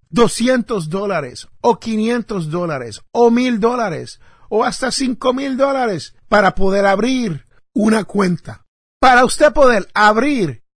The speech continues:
la cuenta con Acorns, lo único que usted tiene que hacer es tener una cuenta de cheque de la cual esté atachada una tarjeta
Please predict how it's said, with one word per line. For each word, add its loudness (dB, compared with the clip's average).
la 2
cuenta -2
con 2
Acorns, -6
lo 4
único 0
que -8
usted -6
tiene -8
que -8
hacer -6
es -2
tener -2
una -2
cuenta -6
de 0
cheque -4
de 0
la 0
cual 0
esté -4
atachada -4
una -2
tarjeta -2